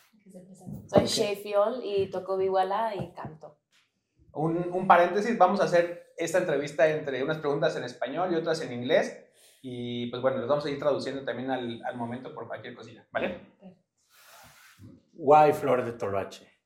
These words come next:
Speaker 3: O what is Flor de Toloache?
Speaker 1: Why Flor de Toloache?
Speaker 2: <laughs>
Speaker 1: Bueno, Flor de Toloache porque queríamos el, el nombre, bueno, un nombre que ninguna banda lo haya escogido, ¿no?
Speaker 3: Ujú.
Speaker 1: Queríamos un nombre único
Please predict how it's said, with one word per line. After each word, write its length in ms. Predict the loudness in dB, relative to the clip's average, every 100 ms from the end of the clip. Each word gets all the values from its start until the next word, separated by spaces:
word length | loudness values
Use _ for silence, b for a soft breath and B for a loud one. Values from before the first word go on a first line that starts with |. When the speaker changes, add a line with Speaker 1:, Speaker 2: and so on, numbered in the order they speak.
| -4
Speaker 3:
O 140 | 4
what 220 | 8 8 8
is 120 | 2
Flor 300 | 0 2 2
de 80 | -2
Toloache? 520 | -8 -10 -12 -16 -20 _ _ _ _ _ _ _ _
Speaker 1:
Why 220 | -2 0 0
Flor 140 | 0 0
de 120 | 0
Toloache? 600 | -2 -2 -4 0 0 2
Speaker 2:
<laughs> 80 | 0
Speaker 1:
Bueno, 220 | 0 -4
Flor 180 | -4 -2
de 80 | -2
Toloache 680 | 0 4 4 4 2 -2 -2
porque 460 | -4 -6 -6 -12 -8
queríamos 420 | -8 -6 -4 -4
el, 300 | -4 -8 -12
el 360 | -12 -12 -12 -10
nombre, 680 | -6 -6 -6 -6 -6 -6 -8
bueno, 180 | -4 -2
un 220 | -2 -4 -4
nombre 300 | -2 -2 -4
que 120 | -4
ninguna 640 | -6 -8 -12 -14 -10 -8
banda 460 | -6 -6 -8 -10 -14 _ _ _ _ _
lo 160 | -12 -6
haya 200 | -6 -6
escogido, 400 | -10 -8 -8 -6
¿no? 120 | -4
Speaker 3:
Ujú. 80 | -2
Speaker 1:
Queríamos 360 | 0 0 -2 -6
un 60 |
nombre 280 | -8 -10 -12
único 500 | -12 -14 -14 -16 -18